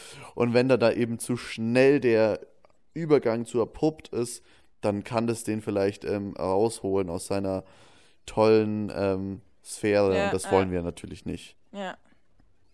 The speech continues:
Speaker 2: absolut. Geil.
Speaker 1: Und was der Mixer auch noch einem bietet, ist das Vorhören des Tracks.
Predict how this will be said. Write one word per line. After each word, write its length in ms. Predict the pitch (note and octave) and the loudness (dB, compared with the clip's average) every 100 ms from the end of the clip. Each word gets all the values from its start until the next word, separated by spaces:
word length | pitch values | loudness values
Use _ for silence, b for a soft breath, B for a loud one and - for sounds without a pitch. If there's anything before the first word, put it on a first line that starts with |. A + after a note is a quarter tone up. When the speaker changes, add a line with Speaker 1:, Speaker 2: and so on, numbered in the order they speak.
| _ | _
Speaker 2:
absolut. 540 | G3 - G3 F#3 F3 _ _ _ _ | -20 -18 -18 -18 -20 _ _ _ _
Geil. 260 | - F#3+ F#3+ - _ _ - | -4 -4 -4 -10 _ _ 2
Speaker 1:
Und 260 | D#3 F3 | 4 4
was 160 | C#3+ C3+ | 0 2
der 120 | C3+ | 2
Mixer 320 | C3 D3 D3 - | 2 2 2 4
auch 140 | C#3 | 4
noch 160 | D3+ - | 2 0
einem 280 | B2 B2+ | 0 0
bietet, 380 | B2 D3 D3 C#3+ | -2 -6 -4 -4
ist 260 | - B2+ - | -4 -8 -6
das 140 | A2 | -8
Vorhören 680 | - C3+ C#3 C#3+ B2+ A2 A2 | -6 0 2 2 2 0 0
des 180 | G#2 - | -4 -10
Tracks. 480 | - A#2 - - | -6 -6 -6 -12